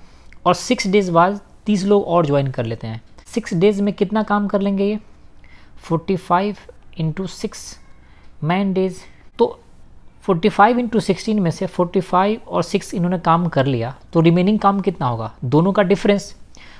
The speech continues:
दोनों का डिफरेंस कितना आएगा? फ़ोर्टी फ़ाइव इंटू टेन मैन डेज। अब हमारे पास क्या कह रहा है? थर्टी more men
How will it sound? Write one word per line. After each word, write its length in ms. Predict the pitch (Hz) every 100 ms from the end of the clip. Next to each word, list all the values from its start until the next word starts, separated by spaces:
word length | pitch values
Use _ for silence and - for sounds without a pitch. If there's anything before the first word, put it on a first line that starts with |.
| -
दोनों 320 | 143 160 175 196
का 80 |
डिफरेंस 320 | 185 165 190 170
कितना 260 | 196 175
आएगा? 140 | 131 156 196
फ़ोर्टी 400 | - 143 160 165
फ़ाइव 320 | - 175 196
इंटू 280 | 143 135 165
टेन 280 | - 208 196 - - - - - - 131
मैन 320 | 143 175 180
डेज। 280 | 165 160 - - - - - - -
अब 140 | 220 220
हमारे 260 | 220 226
पास 180 | 226 208
क्या 120 | -
कह 80 | 214
रहा 120 | 180
है? 100 | 214 - - - - - - - - - -
थर्टी 340 | 190 - 285
more 380 | 240 170 185 254
men 360 | 220 196 196